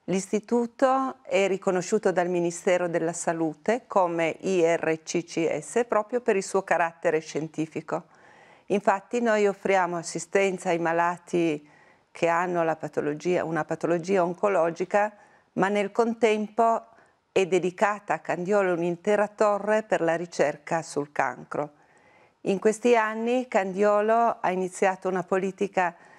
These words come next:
di espansione dedicata al malato e infatti c'è una progettualità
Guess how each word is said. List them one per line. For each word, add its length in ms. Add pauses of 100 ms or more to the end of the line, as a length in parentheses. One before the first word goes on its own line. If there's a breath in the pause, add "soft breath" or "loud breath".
(120 loud breath)
di 220
espansione 960
dedicata 520
al 120
malato 640
e 120
infatti 960
c'è 360
una 400
progettualità 1040